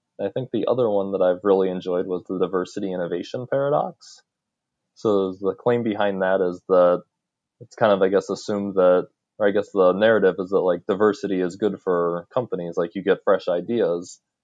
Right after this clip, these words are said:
And, but yet at the same time that if these people are kind of so-called,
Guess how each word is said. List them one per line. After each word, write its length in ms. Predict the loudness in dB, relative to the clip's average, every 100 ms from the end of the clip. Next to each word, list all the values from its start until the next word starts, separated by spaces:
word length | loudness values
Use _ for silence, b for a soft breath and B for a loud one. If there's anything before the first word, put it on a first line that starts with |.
| _ -10
And, 360 | -8 -8 -8 0
but 140 | 2
yet 120 | 2
at 120 | 2 -2
the 80 |
same 260 | -2 -2 -2
time 300 | -2 -2 0
that 120 | 0
if 140 | 0 -2 _ -6
these 160 | -4
people 440 | -4 -6 0 4 6
are 460 | 6 4 2 -2 -8
kind 140 | -8 -8
of 140 | -8
so-called, 460 | -8 -6 0 -2